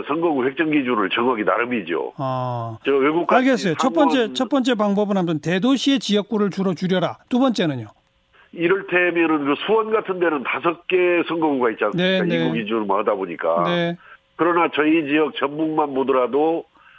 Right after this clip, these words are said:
Speaker 1: 완주 지역과 무진장 합쳐서 이게 네 개 시군이나 한
Speaker 2: <laughs>
Speaker 1: 선거구가 된단 말이에요.
Speaker 2: 예, 알겠습니다.
Speaker 1: 그러니까
Speaker 2: 예.
Speaker 1: 이제 이런 부분은 좀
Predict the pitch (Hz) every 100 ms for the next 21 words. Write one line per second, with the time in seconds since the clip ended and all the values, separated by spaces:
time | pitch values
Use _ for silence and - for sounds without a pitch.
0 | - - _ 110 113 120 147 156 151 160
1 | 147 139 151 139 - 139 123 143 147 151
2 | 139 131 127 - 156 135 131 120 120 98
3 | 117 147 151 156 156 151 131 123 104 190
4 | 127 165 127 117 104 101 104 107 127 123
5 | 104 95 110 143 226 247 - 180 135 -
6 | 139 117 107 143 139 120 117 117 139 147
7 | 139 127 127 123 117 143 135 123